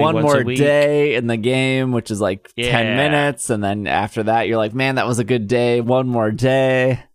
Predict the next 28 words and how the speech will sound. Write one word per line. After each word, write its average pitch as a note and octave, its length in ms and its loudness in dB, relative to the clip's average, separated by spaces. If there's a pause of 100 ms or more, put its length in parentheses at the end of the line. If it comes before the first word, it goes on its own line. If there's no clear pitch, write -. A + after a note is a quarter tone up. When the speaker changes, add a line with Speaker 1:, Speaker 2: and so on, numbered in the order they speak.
(720)
Speaker 1:
And G#2+ 100 -10
all A#2+ 200 0
of B2 60 -6
a - 20 -10
sudden, C#3 200 -2
it's C3+ 160 -6
four D3+ 240 0
A D3+ 100 2
M, C#3 240 0
and G2 100 -4
you're B2 80 -2
still A#2 200 -4
playing A#2 220 -2
Stardew B2+ 320 -4
Valley. A2 360 -2 (1160)
Speaker 2:
I C3+ 80 -8
mean, D#3+ 160 -6
I D3+ 80 -4
pass C3 320 -8
out G2+ 160 -12
at - 140 -20
some A2 220 -8
point, F#2+ 300 -12
but A2+ 140 -2
yeah, A#2 220 0
I A2+ 100 -2
get A#2 180 -2
the, G2 160 -4